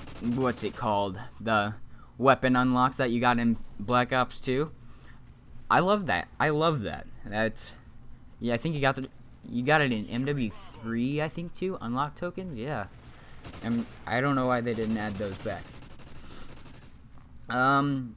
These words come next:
crappy camos, yes. The gold looks like it was spray painted on.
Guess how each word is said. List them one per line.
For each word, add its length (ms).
crappy 540
camos, 960
yes. 680
The 100
gold 340
looks 220
like 160
it 80
was 160
spray 500
painted 500
on. 680